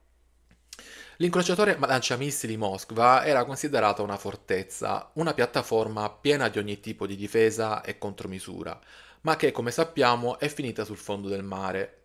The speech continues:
portando con sé centinaia di vite umane. È stata la più grande nave da guerra affondata dai tempi della guerra delle Falkland, quando l'incrociatore leggero General Belgrano fu affondata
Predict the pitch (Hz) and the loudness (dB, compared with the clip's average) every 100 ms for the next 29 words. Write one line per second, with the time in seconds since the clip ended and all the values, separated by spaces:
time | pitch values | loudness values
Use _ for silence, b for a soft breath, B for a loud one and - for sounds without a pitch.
0 | _ - 156 110 101 110 127 113 104 90 | _ -2 0 0 -2 -4 -8 -4 -2 -2
1 | - 135 120 110 90 90 92 - 98 90 | -4 -6 -4 -6 -6 -8 -10 -14 -14 -14
2 | - 85 73 71 76 - _ _ _ - | -10 -10 -12 -16 -18 -20 _ _ _ -20
3 | B B B B B - - - 139 131 | B B B B B -2 2 6 6 6
4 | 131 147 147 185 160 139 135 123 120 120 | 4 2 4 4 6 4 6 4 6 8
5 | 120 113 113 - 120 - 117 113 107 107 | 6 6 2 2 -2 0 0 4 2 2
6 | 107 113 117 113 120 110 104 107 110 107 | 0 2 2 0 -2 -2 -2 2 0 0
7 | 104 107 110 135 120 110 107 101 104 - | -4 -4 2 6 6 2 -4 -6 -6 -12
8 | - 127 113 107 104 - 113 117 120 131 | -2 0 2 0 -2 -4 -8 -8 -8 -2
9 | 147 113 113 131 120 104 110 120 104 98 | -2 0 -2 2 2 2 0 0 0 -4
10 | 104 113 143 139 107 95 95 104 - - | -4 -2 -2 0 -2 -2 -6 -12 -14 -4
11 | 131 117 - 151 127 95 - 104 | -2 -2 -4 -8 -4 -6 -6 -10